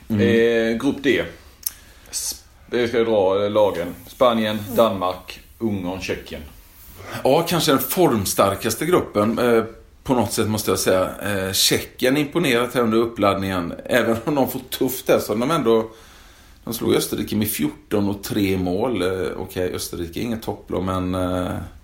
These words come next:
Speaker 1: Kubes och, och Filip där, eh, de, eh, spelar, eh, förbundskaptenen som delar på där, har gjort ett jättebra jobb där.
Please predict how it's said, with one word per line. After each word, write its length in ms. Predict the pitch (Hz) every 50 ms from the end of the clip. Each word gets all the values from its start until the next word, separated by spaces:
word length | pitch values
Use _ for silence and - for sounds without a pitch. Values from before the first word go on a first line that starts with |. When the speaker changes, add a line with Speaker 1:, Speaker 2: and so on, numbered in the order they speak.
| - - - - - - - - - - - - _ - - -
Speaker 1:
Kubes 520 | - 107 95 85 82 92 101 104 - -
och, 320 | - - 135 131 - 123 131
och 120 | 117 -
Filip 400 | - 127 107 101 101 107 - -
där, 340 | - 120 104 98 95 - - - -
eh, 260 | 104 101 101 95 92 92 92 - - - - - - - - - - - - - - _ - - - -
de, 320 | - 104 113 101 95 95 95
eh, 180 | 95 95 95
spelar, 340 | 87 - - 120 113 101 101 98 98
eh, 400 | 98 98 92 98 95 101 95 98 92
förbundskaptenen 640 | - 110 107 107 104 - - 104 - - 98 95 95 92
som 160 | - 98 101
delar 240 | 104 107 98 95 -
på 200 | - 123 120 107
där, 260 | 104 98 90 82 73
har 120 | 98 104 101 - -
gjort 260 | 104 104 107 101 - 95
ett 100 | 87 110
jättebra 320 | 104 - - 90 92 98
jobb 220 | 113 117 98 92
där. 220 | 104 104 90 87